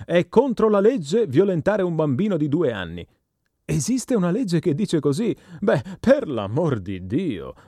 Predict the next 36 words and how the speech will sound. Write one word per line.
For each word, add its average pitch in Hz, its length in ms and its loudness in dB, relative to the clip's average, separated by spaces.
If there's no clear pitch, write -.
Voglio 247 220 6
dire, 175 380 2
chi 311 160 2
penserebbe 262 680 0
mai 196 320 -2
di 127 100 2
farlo? - 720 -12
Tuttavia 170 540 -4
la 208 100 -2
legge 175 300 0
dice 202 360 -2
così, 190 380 -2
e 107 300 2
si 98 180 -8
è 92 100 -6
sentito 95 460 -6
parlare 95 440 -6
della 90 200 -8
cosa 110 320 -4
di 92 80 -8
tanto 92 260 -8
in 90 120 -12
tanto 90 320 -10
sui 92 200 -14
giornali. 196 560 -4
All'altezza 127 640 0
di 107 80 -2
quella 131 260 0
fascia - 480 -4
c'è - 200 -4
una 151 200 -2
risonanza 151 720 -6
che 135 220 -2
echeggia 107 460 -4
nella 90 220 -8
società 185 460 -8